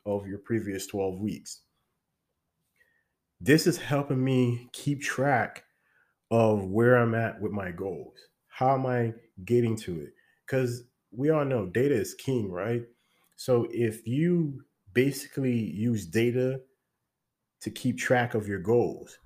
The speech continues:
So let's say, for instance, you're probably at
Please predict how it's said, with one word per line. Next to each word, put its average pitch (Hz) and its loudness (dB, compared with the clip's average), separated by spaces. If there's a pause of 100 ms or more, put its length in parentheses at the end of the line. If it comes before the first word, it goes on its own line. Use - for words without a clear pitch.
(140)
So 113 0
let's 117 0
say, 123 -4
for 117 -4
instance, 107 -6 (420)
you're 107 -2
probably 110 -2
at 98 -4